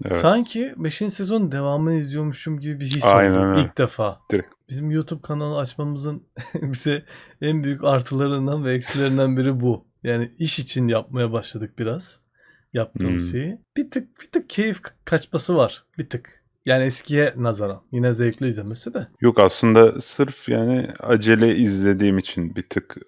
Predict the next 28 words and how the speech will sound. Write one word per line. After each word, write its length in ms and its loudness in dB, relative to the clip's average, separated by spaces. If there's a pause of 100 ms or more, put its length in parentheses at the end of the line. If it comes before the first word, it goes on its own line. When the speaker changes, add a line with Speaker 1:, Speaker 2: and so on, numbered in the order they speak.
(120)
Speaker 1:
az 200 0
keyif 320 -2
aldım 280 0
ama 380 4 (100)
yani 200 0
şöyle 400 6
bir 40 -4
şey 320 0
yani 400 -4
acele 360 6
izlememek 540 6
istedim. 440 -8 (400)
Çok 280 0
daha 140 12
keyif 320 4
alacaktım 640 2
zaten. 380 -8 (180)
Yani 160 -6
halihazırda 580 2
iyi 200 0
bir 40 -6
şey 260 0
var 140 -6
yine 260 -10
karşımda. 420 -6
O 60 -2
yüzden 240 -2
mutluyum. 420 -8